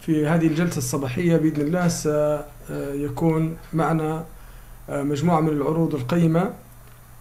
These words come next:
آه، التي ستتناول، آه، مبادئ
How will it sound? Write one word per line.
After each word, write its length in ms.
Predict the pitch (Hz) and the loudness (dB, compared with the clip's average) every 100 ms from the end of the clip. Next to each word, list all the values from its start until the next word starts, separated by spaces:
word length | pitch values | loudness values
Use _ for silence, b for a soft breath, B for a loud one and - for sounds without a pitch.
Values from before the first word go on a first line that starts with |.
| 147 | -4
آه، 300 | 143 147 127 | -2 -2 -2
التي 260 | 160 160 | -2 -2
ستتناول، 880 | - 170 160 - 165 175 170 165 165 - - | -2 -2 -2 2 4 6 6 4 2 -6 -8
آه، 360 | 147 143 139 127 - - - - - 175 | -4 -2 -4 -8 -14 -20 -20 -20 -14 -4
مبادئ 540 | 156 147 170 147 156 | -2 2 2 2 -2